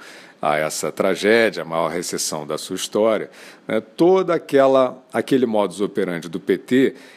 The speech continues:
que com muito dinheiro, né, com seu dinheiro, ah, espalhava pelo país inteiro aqueles panfletos dizendo, "O can-, o candidato", sempre o,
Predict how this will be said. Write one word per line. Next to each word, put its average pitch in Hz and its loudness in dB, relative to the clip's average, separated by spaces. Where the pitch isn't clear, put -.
que 160 0
com 127 -6
muito 143 2
dinheiro, 98 4
né, 82 -2
com 87 -8
seu 131 2
dinheiro, 92 0
ah, 82 -2
espalhava 127 2
pelo 131 2
país 127 -2
inteiro 135 0
aqueles 131 -4
panfletos 131 0
dizendo, 113 -2
"O 139 -4
can-, 147 -2
o 127 -4
candidato", 131 0
sempre 156 0
o, 123 -6